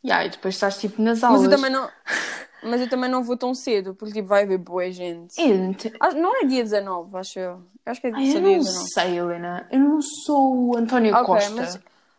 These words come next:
Speaker 2: mas graças a Deus.
Speaker 1: Amém.
Speaker 2: Não, mas, tipo, mas eu acho que eu também, tipo, quando abrirem os centros comerciais, eu tenho que comprar algumas coisas para o verão.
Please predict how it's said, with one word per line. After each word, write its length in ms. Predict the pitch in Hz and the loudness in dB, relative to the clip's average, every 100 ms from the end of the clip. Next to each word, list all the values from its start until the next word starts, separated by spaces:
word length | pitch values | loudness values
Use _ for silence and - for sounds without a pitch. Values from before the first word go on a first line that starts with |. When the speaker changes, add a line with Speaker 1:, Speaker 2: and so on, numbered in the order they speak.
| _ | _
Speaker 2:
mas 360 | 247 - - - - _ - _ _ _ _ | -8 -8 -8 -14 -20 _ -20 _ _ _ _
graças 460 | 214 214 208 226 233 | -6 -2 -2 -4 -6
a 80 | |
Deus. 360 | 233 196 185 196 | -6 -8 -12 -8
Speaker 1:
Amém. 520 | 208 196 165 170 185 _ _ 226 - - - - - - _ _ _ _ - 240 - - - - - - _ _ _ _ _ _ _ _ _ - 330 - - 440 285 | -6 -4 -6 -8 -14 _ _ -16 -16 -18 -20 -12 -12 -12 _ _ _ _ -6 -6 -8 -20 -12 -10 -12 -14 _ _ _ _ _ _ _ _ _ -16 -14 -16 -16 -8 2
Speaker 2:
Não, 180 | 247 214 | 2 4
mas, 120 | 269 | 4
tipo, 360 | 285 247 220 - _ _ _ - | 2 2 0 -2 _ _ _ 0
mas 200 | 262 277 | 2 4
eu 120 | 294 | 2
acho 240 | 277 - - | 2 -4 -12
que 100 | 262 | -10
eu 80 | |
também, 300 | 254 247 240 | -8 -10 -10
tipo, 380 | 240 220 214 202 - _ _ _ _ _ 233 | -12 -12 -12 -14 -18 _ _ _ _ _ -6
quando 180 | 240 247 | -2 0
abrirem 220 | 240 233 | 0 -4
os 80 | 226 | -4
centros 240 | 233 226 | -8 -8
comerciais, 420 | 233 226 226 226 | -10 -4 -2 -2
eu 80 | 269 | -4
tenho 140 | 381 392 | -4 -4
que 40 | |
comprar 380 | 262 226 208 180 | -4 2 2 2
algumas 280 | 214 214 214 | -2 -4 -10
coisas 240 | 214 208 | -10 -8
para 120 | - | -10
o 20 | 190 | -8
verão. 240 | 165 | -10